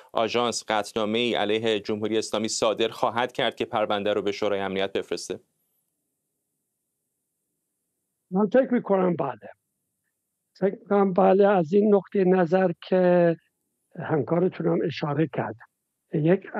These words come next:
Speaker 2: اندکی، اه، ضرب الاجل در کار است. یعنی که، اه، اگر که اروپایی‌ها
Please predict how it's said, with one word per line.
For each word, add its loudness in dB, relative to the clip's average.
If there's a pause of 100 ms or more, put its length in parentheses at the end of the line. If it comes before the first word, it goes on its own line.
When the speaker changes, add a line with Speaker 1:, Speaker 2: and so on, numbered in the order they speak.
(240)
Speaker 2:
اندکی، 2
اه، 0
ضرب 0
الاجل 4
در 0
کار -6
است. -12 (440)
یعنی 0
که، 2 (640)
اه، -2 (200)
اگر 2
که 2
اروپایی‌ها 0